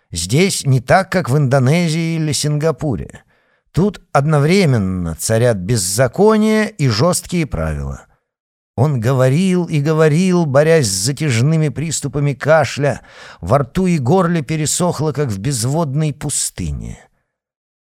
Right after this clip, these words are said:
Отец терпеливо выслушал и сказал: «Понятно. Уверен, ты справишься с этим делом».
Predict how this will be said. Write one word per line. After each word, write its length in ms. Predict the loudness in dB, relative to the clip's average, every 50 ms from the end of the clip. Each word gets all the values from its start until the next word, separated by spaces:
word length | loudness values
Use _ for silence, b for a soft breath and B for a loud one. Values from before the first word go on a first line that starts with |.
| _ _
Отец 640 | -2 -2 0 0 0 0 0 0 -4 -6 -6 -8 -12 _ _ _ _ _ _ _
терпеливо 540 | -4 -4 -4 -2 -2 0 0 0 2 2 2
выслушал 640 | 2 0 0 -2 -2 -2 -4 -4 -4 -4 -4 -4 -4
и 120 | -4 -6
сказал: 640 | -6 -6 -2 0 0 0 0 -2 -4 -6 -8 -10 -14 _ _ _ _ _ _ _ _ _ _ _ _ _ _ _ _ _ _ _
«Понятно. 600 | 0 2 2 2 0 -2 -2 -4 -4 -6 -6 -6 -10 _ _ _ _ _ _ _ _ _ _ _
Уверен, 500 | 2 2 4 6 4 4 4 4 2 2
ты 160 | 2 0 0
справишься 720 | 0 0 0 2 4 6 6 4 2 0 -4 -6 -6 -6
с 100 | -6 -6
этим 300 | -8 -8 -10 -10 -10 -8
делом». 380 | -8 -8 -8 -8 -10 -12 -14